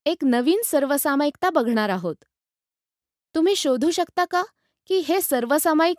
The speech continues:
आहे की नाही? ह्या सर्वसामायिकतेच्या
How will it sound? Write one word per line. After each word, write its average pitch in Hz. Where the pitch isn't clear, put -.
आहे 226
की 349
नाही? 320
ह्या 311
सर्वसामायिकतेच्या 302